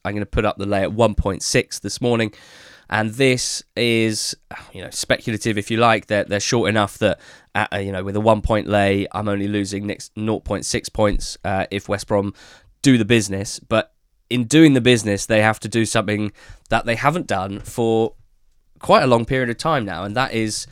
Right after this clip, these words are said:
cut loose a little, and that is play with extra quality and, crucially, extra composure, which they've been lacking massively in recent weeks. Uh, in the draw with Barnsley, in the defeat to Derby County,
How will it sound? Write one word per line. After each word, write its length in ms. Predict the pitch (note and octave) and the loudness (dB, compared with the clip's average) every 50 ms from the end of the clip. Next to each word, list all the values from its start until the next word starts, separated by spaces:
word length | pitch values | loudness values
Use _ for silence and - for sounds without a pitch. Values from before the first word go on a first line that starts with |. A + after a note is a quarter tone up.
| - - _ _ - - - | -18 -20 _ _ -20 -12 -8
cut 260 | - - D3 C#3+ - | -6 -4 -4 0 2
loose 240 | C3+ D3 C#3 - - | 2 2 2 2 -2
a 60 | A2 | -4
little, 340 | G2 F#2 C2+ C#2+ D#2+ - - - | -4 -4 -6 -8 -10 -14 -14 -10
and 160 | G#2 G#2 A2+ | -6 -2 0
that 160 | B2 B2 - | 0 0 0
is 360 | A2+ A2 A2 A2 G#2 - - - - - - _ _ _ _ - | 0 -2 -2 -2 -4 -6 -10 -14 -18 -20 -20 _ _ _ _ -4
play 440 | - C3+ C#3 D3 C#3+ D3 C#3+ C3+ C3 | 0 2 4 6 6 4 4 2 0
with 460 | - - A#2+ A#2+ B2 A#2+ G#2+ - - _ _ _ _ _ _ - | 0 0 0 0 0 0 -2 -8 -14 _ _ _ _ _ _ -2
extra 320 | - C#3+ C#3 - - D3 | -2 -2 0 -2 -2 -4
quality 680 | B2+ - - C#3 B2 A#2 - - G#2+ G2+ G2+ G#2 A2 - _ - | -2 0 2 2 2 2 0 -2 -2 -2 -2 -4 -6 -8 _ -8
and, 240 | A#2 A#2+ A2+ - | -8 -8 -8 -10
crucially, 480 | - - - E3+ D#3 C#3+ - C3 A#2 - | -6 -2 2 2 2 2 0 -2 -2 -2
extra 300 | - B2+ B2 - - - | -2 -2 -2 -2 -6 -6
composure, 580 | - - A2 G#2 - - C3+ B2 A2 G2 F2 F2+ | -6 -6 -6 -4 0 2 2 2 2 0 -4 -8
which 160 | F#2 F2+ - | -8 -6 -6
they've 140 | - A#2+ B2 | -4 -4 -2
been 180 | C3 B2+ B2+ B2 | -2 -2 -2 0
lacking 480 | B2+ C3+ B2+ - - B2 A2+ A2+ G#2+ _ _ _ _ _ _ _ - | 0 0 -2 -2 -4 -4 -4 -4 -6 _ _ _ _ _ _ _ -12
massively 800 | G2+ G#2+ A#2 C3 C#3+ D3+ C#3+ - - - G2 F2 E2+ E2 - - | -8 -6 -4 0 0 0 0 0 -2 -6 -6 -6 -8 -10 -10 -10
in 140 | - G2+ G2+ | -8 -6 -4
recent 280 | G2+ G2 - - F#2 - | -4 -4 -6 -8 -10 -8
weeks. 360 | F2 F#2 F2 D#2+ - - - _ _ _ _ _ _ _ _ - | -8 -8 -8 -10 -12 -18 -20 _ _ _ _ _ _ _ _ -8
Uh, 200 | F#2+ G2 G2 - | -6 -4 -4 -4
in 120 | - A2+ | -2 -2
the 60 | A2+ A2 | -2 -2
draw 200 | - C3+ C3+ B2 | 0 2 2 2
with 180 | A#2 A#2 - | 2 2 0
Barnsley, 520 | - A2+ A2 A2 G#2+ G2+ G#2+ G#2+ G#2 G#2+ A2 | 2 2 2 2 0 -2 -2 -2 -2 -2 -2
in 160 | - - G#2+ | -2 -4 -4
the 60 | G#2 | -4
defeat 380 | F#2+ G#2+ G2+ - - C3 A#2 - | -4 -6 -4 -2 0 0 0 0
to 100 | - A#2+ | -2 -2
Derby 260 | A2 A2 G2+ G2+ G2+ - | 0 0 0 0 0 -2
County, 540 | - G2+ G2 F#2+ G2 - G2+ G2+ G2 G2 | -4 -4 -4 -4 -4 -4 -2 -2 -2 -4